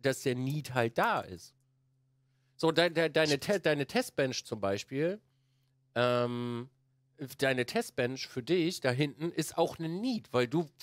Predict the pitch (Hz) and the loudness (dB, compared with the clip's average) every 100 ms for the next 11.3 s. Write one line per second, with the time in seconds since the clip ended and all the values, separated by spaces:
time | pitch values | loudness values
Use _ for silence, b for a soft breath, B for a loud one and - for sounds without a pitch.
0 | - - - 233 202 - 254 269 220 196 | -20 -10 -2 2 2 2 -2 -2 0 0
1 | 196 196 180 214 b b b 180 208 208 | 2 0 -2 -8 b b b 2 2 -2
2 | - - 226 190 - 262 214 190 180 165 | 0 0 0 0 -2 -2 -2 0 0 0
3 | 147 175 165 143 - 143 - 127 127 101 | 2 2 2 -2 -2 -8 -6 -6 -4 -4
4 | 98 117 131 - 139 127 165 - 135 123 | -4 0 0 2 -2 0 -2 -2 -6 -4
5 | - 196 214 202 202 202 208 - 135 143 | -2 -2 -4 -4 -2 -2 -4 -2 -2 0
6 | 135 139 127 - 139 - 120 107 131 180 | -2 -2 -6 -2 -4 -4 -8 -2 0 0
7 | 185 185 190 b b b b 113 131 151 | 0 -2 -6 b b b b -2 2 2
8 | 165 - - 202 196 196 185 160 143 175 | 0 -2 0 0 -2 -4 0 2 4 2
9 | 170 143 143 135 131 - 175 151 123 - | 2 2 -2 0 -6 -6 -10 -6 -6 -2
10 | 135 - 147 - 151 151 147 - 135 139 | -4 -2 -6 -4 -8 -8 -10 -4 0 0
11 | 135 131 135 | 0 0 0